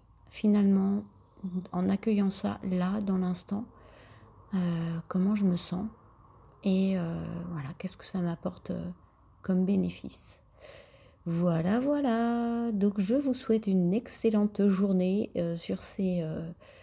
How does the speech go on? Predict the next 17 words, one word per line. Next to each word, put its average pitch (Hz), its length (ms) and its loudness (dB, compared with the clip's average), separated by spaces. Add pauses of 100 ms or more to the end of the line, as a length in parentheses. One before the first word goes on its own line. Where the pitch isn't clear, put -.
(280)
euh, 180 160 -2
jolies 208 380 4
paroles 185 680 0 (280)
pour, 196 260 0
euh, 170 220 0 (100)
éveiller, 196 580 4
euh, 160 160 -2 (580)
et 180 180 2
éclairer 196 440 2
nos, 180 280 4
nos 185 160 4
consciences, 202 880 0 (240)
sortir - 560 -4
du 185 140 2
voile 190 420 4
de 190 80 4
l'illusion 185 840 4